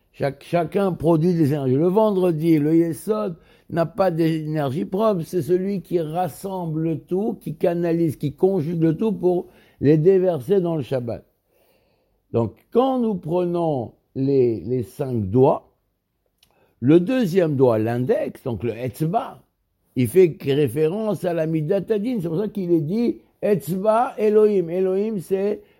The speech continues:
la rigueur absolue. Donc, c'est l'expression de la rigueur. Et que cette expression de la rigueur s'abat sur l'Égypte pour frapper.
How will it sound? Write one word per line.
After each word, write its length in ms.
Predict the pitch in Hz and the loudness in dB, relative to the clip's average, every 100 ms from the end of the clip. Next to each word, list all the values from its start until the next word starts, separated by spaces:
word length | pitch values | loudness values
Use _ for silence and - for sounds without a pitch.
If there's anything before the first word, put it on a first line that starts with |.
| - | -2
la 180 | 156 151 | 2 2
rigueur 400 | 202 214 226 208 | 2 0 0 0
absolue. 540 | 196 151 226 220 - _ _ _ _ | -4 -2 -2 -2 -6 _ _ _ _
Donc, 140 | 135 131 | -10 -4
c'est 100 | 165 | -2
l'expression 500 | 160 202 190 220 214 | -2 -2 -2 -2 -2
de 80 | |
la 140 | 208 190 | -2 0
rigueur. 400 | 180 165 151 143 _ _ _ _ _ _ _ _ _ _ - | -2 -4 -6 -8 _ _ _ _ _ _ _ _ _ _ -4
Et 180 | 131 131 | -2 -2
que 100 | - | -6
cette 520 | - - 214 170 - | -4 4 6 4 0
expression 720 | 196 180 - 180 - 170 165 | 0 0 2 2 2 -2 -4
de 120 | 139 | -4
la 160 | 135 131 | -4 -6
rigueur 480 | 135 190 247 220 139 | -6 -4 -2 -4 -6
s'abat 600 | - 208 208 247 220 156 | -6 -6 -4 -4 -2 -4
sur 280 | - 170 | -4 -2
l'Égypte 500 | 151 147 143 254 214 - | -2 -2 -2 -2 -4 -4
pour 280 | 214 208 | 0 0
frapper. 580 | - - 196 - 165 - | -2 -4 -2 0 -2 -4